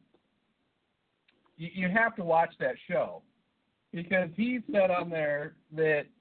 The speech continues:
you know, you can have all the money that you want, but they're talking about building this wall to solve this crime problem. Why not fucking solve, uh, hunger or poverty? You know what I mean? Those are solvable fucking problems.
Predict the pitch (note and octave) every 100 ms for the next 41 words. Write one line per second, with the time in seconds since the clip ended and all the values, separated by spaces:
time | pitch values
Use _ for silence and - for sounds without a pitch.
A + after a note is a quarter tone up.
0 | _ _ _ _ F3 D#3+ D3+ D#3 - _
1 | F#3 F3+ F#3+ A#3 A#3+ A#3 G#3 G3 A3+ A3
2 | F3+ D#3+ E3 A3 A#3 E3+ D#3+ - _ _
3 | _ - F3+ A3+ A#3 A#3 G#3+ F#3+ E3 A3
4 | A#3 G3+ - F#3 G#3 E3+ F#3 F#3+ F3+ E3
5 | - A3 D4 C4 F3 D3 D3+ F3+ - _
6 | _ - E3+ C4+ D#4+ D#4 A3+ B3 A#3 A3+
7 | G3+ - G#3+ A#3 A#3 G3 - _ _ _
8 | - D#3+ D3+ D3 D3 C#3+ _ _ _ _
9 | - A3 C#4 B3+ C#3 - _ _ _ _
10 | E3 D#3+ - B3 D4 A3+ E3 G#2 - _
11 | _ _ _ - F3+ A#3 B3+ G#3+ A#3+ A3+
12 | B3 E4 E4 D#4+ - G#3 F3+ E3 D3+ -
13 | D#3 C#3 B2 C#3+ D3 F3 A3 B3+